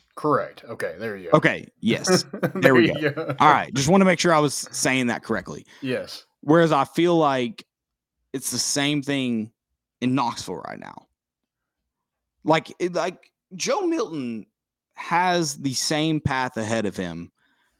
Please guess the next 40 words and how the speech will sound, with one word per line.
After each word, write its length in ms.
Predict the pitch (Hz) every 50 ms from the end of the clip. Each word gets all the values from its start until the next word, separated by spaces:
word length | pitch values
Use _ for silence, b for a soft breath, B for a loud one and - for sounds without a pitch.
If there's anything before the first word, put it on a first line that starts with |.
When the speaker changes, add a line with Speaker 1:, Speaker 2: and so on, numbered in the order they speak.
| _ _ _ _ _ _ _ _ _ _
Speaker 2:
that 160 | 117 127 120 113
Hendon 280 | 123 131 123 117 107
Hooker 320 | 95 104 101 - - 90 92
had 220 | 92 82 82 73
last 260 | 76 - - - - -
year. 140 | - - _ _ _ _ _ _
Is 100 | - 131
that, 160 | 202 214 - - _ _ _ _ _ _ -
that 200 | 185 220 214 - _ _
feels 320 | - 202 208 202 180 143 139
not 300 | 160 160 156 127 - - _ _ _ _
crazy 480 | - - 170 170 170 160 135 147 143
to 80 | 131 127
say 400 | - - 131 139 143 - - _ _ _ _
right 200 | - 104 82 65
now. 220 | 57 - - - - _ _ _ _ _ _ _ _ _ _ _ _ _ _ _ - - _ _ _
Speaker 1:
Yeah, 240 | 131 139 175 202 156
i-, 40 | 127
it's 420 | 123 127 135 139 151 151 135 - -
just 540 | - 151 156 160 151 - - - - - _ _ _ _ _ _ _ _ _ _ _ _ _ _ _ _ 135
decision 600 | 131 127 123 - - 135 131 127 127 143 147 143
making 560 | 139 143 147 143 139 165 170 170 170 165 165
and 680 | 160 135 127 127 127 135 135 139 135 135 135 131 127 131 - _ _ _ _ - 131 -
putting 180 | - 135 139
a 40 | 147
little 180 | 156 151 151 135
touch 260 | 135 139 143 147 -
on 80 | 175 160
his 120 | 143 123
throws. 460 | - - 131 160 220 175 98 92 87
But 180 | 92 104 110 113
yeah, 180 | 139 170 170 131
there's 220 | 120 139 143 143
no 340 | 151 160 160 160 165 165 156
reason 500 | 151 135 131 131 139 147 147 147 151 135
to 80 | 123
think 280 | 120 - 135 135 123 -
he 120 | 147 147
can't 280 | 135 - 135 139 135 113
have 400 | 117 123 131 131 131 123 120 123